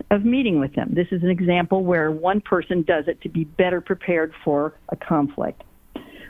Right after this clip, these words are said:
So in doing my practice, I started out by naming my feelings. I felt resentful, I felt frustrated and nervous. And my needs were emotional safety, trust, and progress.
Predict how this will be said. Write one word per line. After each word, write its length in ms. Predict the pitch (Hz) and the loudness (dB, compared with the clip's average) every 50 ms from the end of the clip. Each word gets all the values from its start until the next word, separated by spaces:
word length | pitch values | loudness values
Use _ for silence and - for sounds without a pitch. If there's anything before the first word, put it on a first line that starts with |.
| - - | -20 -2
So 340 | - 254 233 226 226 226 - - | 0 0 2 2 0 -2 -4 -2
in 220 | - 220 226 226 202 | 0 0 0 0 0
doing 320 | 220 247 247 269 285 285 | 0 0 0 2 2 0
my 120 | 285 285 285 | 0 0 -2
practice, 520 | 285 - - 160 147 151 143 - 185 202 - - - - - | -2 -2 -2 -2 -2 -2 -2 -4 -4 -4 -4 -8 -10 -4 -2
I 160 | 175 170 170 - - | -2 -2 -2 -2 -2
started 280 | 175 180 185 214 208 | -2 0 0 0 0
out 200 | 196 190 190 - | 0 0 0 -2
by 100 | 190 170 | -2 0
naming 380 | 165 160 160 156 170 185 196 202 | 0 2 2 2 2 2 0 0
my 160 | 208 226 247 247 - | 0 0 -2 -2 -2
feelings. 480 | 214 196 180 156 156 175 202 240 254 247 - - _ _ _ _ - | -2 0 0 2 2 2 2 0 0 -4 -8 -16 _ _ _ _ -2
I 100 | 175 165 | -2 -2
felt 260 | - - 170 - - | 0 0 -2 -2 0
resentful, 840 | 160 160 151 156 - 170 185 202 - - - 233 240 254 277 277 285 - _ _ _ _ _ | -2 -2 -2 0 0 0 0 0 -2 -2 0 0 0 0 -2 -4 -8 -14 _ _ _ _ _
I 100 | 180 165 | -2 -2
felt 280 | - - 165 151 - - - | 0 0 -2 -2 -2 -6 -2
frustrated 800 | - 180 190 202 - - - 220 214 214 220 226 226 240 220 - - - | 0 0 0 0 -4 -2 -2 0 0 2 2 0 0 0 -2 -6 -6 -2
and 240 | 196 175 170 175 170 | 0 2 2 4 2
nervous. 380 | 175 170 165 151 165 156 139 - - - - - _ _ _ _ _ _ - - - - - | 2 2 0 0 -2 -6 -8 -8 -14 -20 -20 -20 _ _ _ _ _ _ -20 -20 -16 -6 -4
And 140 | - 170 175 | -2 0 0
my 140 | 180 180 180 | 0 0 0
needs 560 | 185 196 240 277 262 240 202 190 202 202 202 - - | 0 0 0 0 0 0 0 0 -2 -2 -4 -4 -2
were 240 | 180 160 147 - - | -2 -2 -2 -2 -2
emotional 560 | - 165 160 170 175 165 160 - - 165 143 147 - - - | -2 -2 0 0 -2 -2 -4 -4 -4 -4 -4 -4 -4 -2 -2
safety, 560 | 156 165 208 - - - 277 285 302 302 302 - - _ - _ _ _ _ - _ | 0 0 -2 -4 -4 -4 -2 -2 -2 -4 -6 -12 -20 _ -20 _ _ _ _ -16 _
trust, 600 | - - - 247 240 190 143 196 208 - - - - - _ _ _ _ _ - - - - - - - | -4 0 0 0 2 0 -2 -4 -4 -10 -16 -20 -20 -20 _ _ _ _ _ -14 -12 -12 -14 -12 -4 -2
and 160 | 190 190 185 | -2 -2 -2
progress. 580 | - - - 294 320 320 247 - 127 - - | -4 -4 0 0 0 0 -2 -4 -6 -6 -6